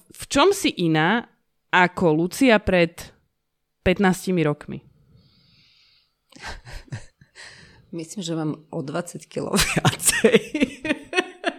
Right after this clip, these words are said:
Speaker 2: A myslím, že ako... Nemyslím si, že od, počkaj, dvadsať rokov dozadu? To,
Speaker 1: Pe-, to
Speaker 2: to,
Speaker 1: je jedno,
Speaker 2: okej.
Speaker 1: pätnásť,
Speaker 2: Že,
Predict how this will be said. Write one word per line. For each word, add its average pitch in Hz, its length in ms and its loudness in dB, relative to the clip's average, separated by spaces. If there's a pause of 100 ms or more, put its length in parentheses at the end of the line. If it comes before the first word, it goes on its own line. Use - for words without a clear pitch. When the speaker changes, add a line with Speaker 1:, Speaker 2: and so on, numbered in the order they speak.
(800)
Speaker 2:
A 170 560 0 (720)
myslím, 190 640 4
že 196 320 4
ako... - 400 -2 (720)
Nemyslím 247 560 6
si, 226 160 2
že 185 320 6 (240)
od, 160 240 2
počkaj, 175 320 0
dvadsať 143 400 4
rokov 147 320 2
dozadu? 165 480 6 (160)
To, 165 80 6
Speaker 1:
Pe-, 185 160 2
to - 140 4
Speaker 2:
to, - 20 10
Speaker 1:
je 226 160 8
jedno, 185 240 2
Speaker 2:
okej. 151 320 6
Speaker 1:
pätnásť, 165 380 0
Speaker 2:
Že, 180 120 4